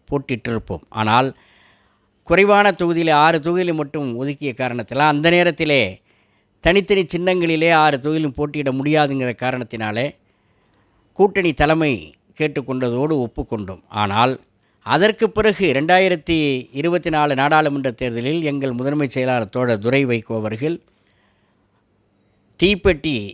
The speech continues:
சின்னத்திலே போட்டியிட்டு, ஏறத்தாழ மூணு லட்சத்தி பதிமூணாயிரத்தி சொச்சம் வாக்கு வித்தியாசத்திலே வெற்றி பெற்றார். தமிழ்நாட்டு வரலாற்றிலே நாடாளுமன்ற தேர்தலில் சுயேட்சையாக போட்டியிட்ட ஒரு வேட்பாளர்,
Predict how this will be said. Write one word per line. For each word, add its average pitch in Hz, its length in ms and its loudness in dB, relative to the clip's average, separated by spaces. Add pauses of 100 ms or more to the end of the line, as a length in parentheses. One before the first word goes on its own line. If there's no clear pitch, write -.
(140)
சின்னத்திலே 143 580 0
போட்டியிட்டு, 131 640 -6 (460)
ஏறத்தாழ 131 500 2
மூணு 143 220 0
லட்சத்தி 156 380 -2
பதிமூணாயிரத்தி 127 800 -4 (880)
சொச்சம் 123 300 0
வாக்கு 135 380 2
வித்தியாசத்திலே 120 720 -6
வெற்றி 117 220 -2
பெற்றார். 101 380 -10 (140)
தமிழ்நாட்டு 185 500 0
வரலாற்றிலே 147 580 0 (1120)
நாடாளுமன்ற 208 640 2
தேர்தலில் 185 580 -4
சுயேட்சையாக 196 600 0
போட்டியிட்ட 175 560 -4 (840)
ஒரு 151 160 4
வேட்பாளர், 143 640 4